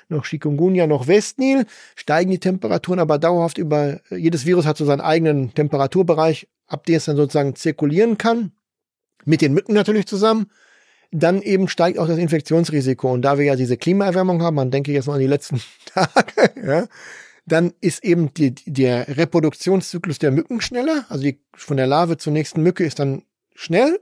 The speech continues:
und die Viren können sich halt auch schneller sozusagen in der Mücke vermehren und in die Speicheldrüsen gelangen und übertragen werden. Und das alles führt dazu, dass wir zum Beispiel jetzt bei Westnil eben immer wieder auch kleinere,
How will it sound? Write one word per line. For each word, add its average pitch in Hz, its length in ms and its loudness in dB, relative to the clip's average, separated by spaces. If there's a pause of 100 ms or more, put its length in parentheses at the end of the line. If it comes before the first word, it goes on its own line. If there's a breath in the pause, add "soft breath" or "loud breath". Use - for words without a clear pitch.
und 202 220 2
die 180 120 -2
Viren 185 220 0
können 147 160 -2
sich 135 180 -6
halt 139 140 -8
auch 151 140 -12
schneller 147 440 0
sozusagen 143 320 -6
in 139 60 -2
der 131 100 0
Mücke 143 240 0
vermehren 156 640 -2
und 151 220 -6
in 226 160 -6
die 135 60 -8
Speicheldrüsen 156 640 -2
gelangen 143 300 -2
und 139 100 -6
übertragen 127 680 -4
werden. 107 320 -10 (400 soft breath)
Und 131 160 -4
das 143 160 -2
alles 170 240 -2
führt 156 220 -4
dazu, 147 260 0
dass 151 200 -4
wir 139 80 -4
zum 143 160 -4
Beispiel 139 360 -4
jetzt 135 240 -2
bei 127 200 0
Westnil 180 460 0
eben 156 320 0
immer 160 220 0
wieder 147 320 0
auch 151 180 0
kleinere, 143 560 -2